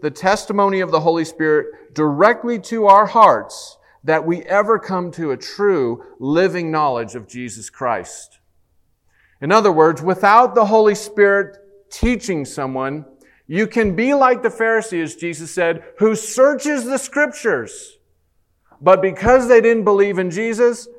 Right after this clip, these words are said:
they searched in vain. How many people do you know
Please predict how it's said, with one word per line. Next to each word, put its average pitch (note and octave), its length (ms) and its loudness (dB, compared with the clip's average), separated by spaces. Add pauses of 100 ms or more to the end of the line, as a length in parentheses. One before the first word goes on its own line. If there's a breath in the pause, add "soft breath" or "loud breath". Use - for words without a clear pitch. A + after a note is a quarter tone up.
(120)
they D3 100 -2
searched C#3 420 -6
in C3 140 -8
vain. F#2+ 380 -12 (1900)
How G3+ 200 -2
many A3 240 -2
people F#3 320 -6
do C#3+ 100 -12
you E3 100 -8
know C#3 440 -6